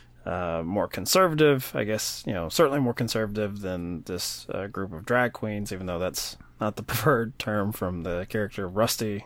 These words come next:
Uh, I, th-, I think he s-, calls himself, what, a female impersonator, I think is what he prefers, which I,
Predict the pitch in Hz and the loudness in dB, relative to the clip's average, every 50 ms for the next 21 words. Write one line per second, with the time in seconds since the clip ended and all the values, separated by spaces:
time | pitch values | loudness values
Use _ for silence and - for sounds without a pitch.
0 | - - - 87 87 90 90 87 87 87 90 87 - - - - - - - 127 | -10 -6 -2 -2 0 0 0 0 0 0 -2 -4 -4 -4 -4 -4 -2 -2 -2 -4
1 | 127 117 110 - - - - - - - - - - - - 131 123 - 113 - | -4 -4 -6 -6 -6 -8 -10 -14 -18 -18 -14 -12 -6 0 2 2 4 4 2 0
2 | - 107 - 101 92 92 - - 127 123 117 117 117 107 98 95 - - 131 139 | 0 0 0 0 -2 -2 -2 0 2 2 4 4 4 2 2 2 2 2 2 2
3 | - 180 175 180 180 185 180 170 165 - - - - 110 120 135 135 127 - 147 | 4 2 2 2 4 2 2 2 0 -4 -10 -6 -4 -2 0 0 0 0 0 2
4 | 139 139 135 139 131 127 - 127 127 127 127 123 - 110 - 98 95 | 2 2 0 0 -2 0 2 2 4 4 2 0 -4 -2 -2 0 0